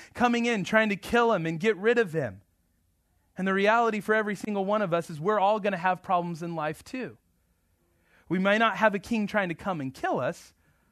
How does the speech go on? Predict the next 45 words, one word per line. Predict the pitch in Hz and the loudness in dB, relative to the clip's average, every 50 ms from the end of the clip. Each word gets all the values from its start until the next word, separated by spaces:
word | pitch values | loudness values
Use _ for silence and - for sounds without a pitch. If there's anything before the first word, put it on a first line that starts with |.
| _ _ - | _ _ -2
but | 190 190 | -2 0
we're | 180 185 185 | 2 2 2
all | 185 185 185 | 2 2 2
gonna | 175 190 175 170 | 0 -2 -4 -6
face | 156 - 196 185 170 - - | -6 -6 -4 -4 -4 -4 -6
problems | - - 196 180 180 143 127 127 131 131 - _ _ _ _ _ _ | -8 -4 -4 -4 -2 -4 -6 -8 -8 -10 -14 _ _ _ _ _ _
in | - 143 143 139 | -8 -6 -4 -4
our | 135 135 | -4 -4
life. | 139 151 185 196 139 98 101 - - - - _ _ _ _ _ _ _ _ _ _ _ _ _ _ _ _ - | -4 -6 -6 -8 -8 -10 -14 -20 -20 -20 -20 _ _ _ _ _ _ _ _ _ _ _ _ _ _ _ _ -10
And | 135 139 | -8 -6
here's | 170 180 165 190 | -4 -4 -2 0
what | 190 180 | 0 0
I | |
want | 170 175 175 175 - | 2 0 -2 -4 -4
you | 175 | -6
to | 160 156 | -6 -6
understand, | 143 - - - 170 160 123 110 - - _ _ _ _ _ _ _ - _ | -6 -8 -10 -10 -10 -10 -10 -12 -16 -20 _ _ _ _ _ _ _ -20 _
is | - 156 | -6 -2
that | 160 165 160 151 | 0 0 0 0
God's | 147 170 175 185 196 180 - | 0 2 2 2 0 -2 -6
plan | - - 185 170 175 185 196 | -8 -6 -4 -2 -2 -4 -4
for | - - 180 | -6 -6 -4
your | 160 160 175 180 | -2 -2 -2 0
life | 170 160 151 143 151 190 214 - _ _ - - - - | 0 0 0 0 0 -2 -4 -8 _ _ -20 -20 -8 -6
is | 165 156 131 143 | -6 -4 -4 -2
way | 147 170 180 180 | 0 0 0 0
bigger | 165 143 175 170 165 151 135 | 0 0 -2 -2 -2 -2 -4
than | 131 143 147 | -4 -4 -4
any | 151 151 147 | -4 -4 -6
problem | 131 - - 180 170 165 139 127 117 123 | -6 -6 -4 -2 -2 -2 -2 -6 -8 -10
you're | 127 123 139 147 - | -8 -8 -6 -6 -6
ever | 135 139 139 143 139 | -6 -6 -6 -8 -10
gonna | 131 131 120 113 | -10 -10 -10 -12
face. | - - 127 107 95 - - - - - - _ _ _ _ _ _ _ _ _ _ _ - - _ | -12 -12 -14 -14 -14 -16 -20 -20 -20 -20 -20 _ _ _ _ _ _ _ _ _ _ _ -20 -12 _
The | - 147 | -10 -6
plans | - - 180 185 202 202 - | -4 -2 0 0 0 0 -2
that | 196 | -2
God | 170 147 190 185 190 185 | 0 2 2 2 2 2
had | 151 190 185 190 190 | 2 2 2 2 2
in | 185 170 | 0 -2
place | 143 - 196 185 175 | -6 -4 -4 -4 -4
for | - - 160 | -6 -8 -8
his | 120 - 175 180 - | -4 -4 -4 -6 -6
son | - - 196 185 175 160 | -6 -4 -4 -2 -4 -4
Jesus, | 139 - 165 175 190 185 214 226 214 - | -8 -8 -8 -8 -6 -6 -6 -6 -6 -8